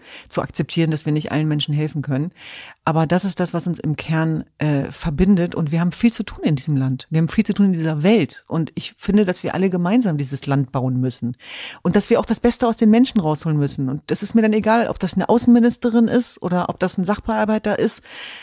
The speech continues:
ähm, sondern, äh, es geht darum, wie wir auch so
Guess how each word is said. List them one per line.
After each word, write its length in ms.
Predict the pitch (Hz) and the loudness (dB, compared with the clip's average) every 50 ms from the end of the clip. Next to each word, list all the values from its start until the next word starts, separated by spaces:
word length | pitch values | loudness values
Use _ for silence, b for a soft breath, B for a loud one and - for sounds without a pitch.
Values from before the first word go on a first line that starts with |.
| B B B _ _ - | B B B _ _ -2
ähm, 460 | 180 185 185 190 190 190 190 190 180 _ _ - | 0 2 2 2 0 0 -2 -4 -6 _ _ -4
sondern, 460 | - 190 208 208 208 202 202 202 196 b b b b b b _ _ _ _ _ | 0 2 4 4 4 4 2 0 -2 b b b b b b _ _ _ _ _
äh, 320 | 185 202 202 196 190 190 - | 0 2 2 2 0 0 0
es 160 | - 226 - | -2 -4 -2
geht 200 | - 220 226 - | 0 0 0 2
darum, 400 | 202 202 214 208 226 240 226 214 | 2 0 2 2 2 2 2 2
wie 120 | 202 214 190 | 2 2 2
wir 180 | 214 208 196 | 2 2 2
auch 180 | - - - - | 0 -2 -4 -4
so 320 | - 208 214 214 214 - | -2 0 0 0 0 -2